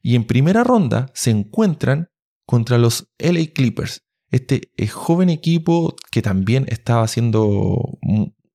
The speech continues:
a-, sus armas en la conferencia del oeste. El equipo de Blake Griffin y Chris Paul logran eliminar en siete partidos al equipo de, de Golden State. Golden State no encontró que esto era bueno. Joe Lacob,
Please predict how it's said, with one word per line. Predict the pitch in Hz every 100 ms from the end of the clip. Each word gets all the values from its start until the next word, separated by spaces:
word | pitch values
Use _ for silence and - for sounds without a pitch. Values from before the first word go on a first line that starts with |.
| _ -
a-, | - -
sus | - 110 98 - -
armas | 110 131 131 135 -
en | - 101 95
la | 95
conferencia | 98 95 101 107 -
del | 104 98
oeste. | 117 131 - 92 - - _ -
El | 95
equipo | 95 113 110
de | 101
Blake | 90 98 98
Griffin | 107 120 117 107
y |
Chris | 95 110 -
Paul | - 131 120 - _ _
logran | - 107 143 156
eliminar | 151 131 110 117 139 -
en | 110
siete | - 170 202
partidos | 190 - - 196 214 120 - _ _
al | 104 101
equipo | 95 - 117 117 110
de, | 107 104 98 95 110 127 _ _ _
de | 104
Golden | 101 101 95
State. | 92 - 101 - _ _
Golden | 131 131 127
State | 107 107 117 120 _ _ _ _
no | 104 104
encontró | 101 101 92 107
que | 110
esto | 107 - 101
era | 101 95
bueno. | 95 95 90 - _ -
Joe | 117 110
Lacob, | 131 135 147